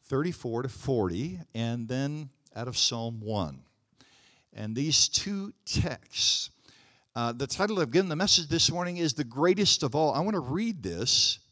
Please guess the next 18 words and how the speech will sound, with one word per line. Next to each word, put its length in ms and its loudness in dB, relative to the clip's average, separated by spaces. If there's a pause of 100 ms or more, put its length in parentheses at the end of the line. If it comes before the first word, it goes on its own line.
passage. 760 -2 (380)
First, 420 -4
I 40 -8
want 160 -8
to 40 -6
read 180 -8
it 140 -14
again 360 -4
from, 420 -2 (540)
uh, 240 -4 (180)
the 100 -4
Passion 640 -2 (600)
Translation. 960 -2 (1500)
And 300 -12
it 240 -8 (120)
reads 500 -2
this 420 4
way. 400 4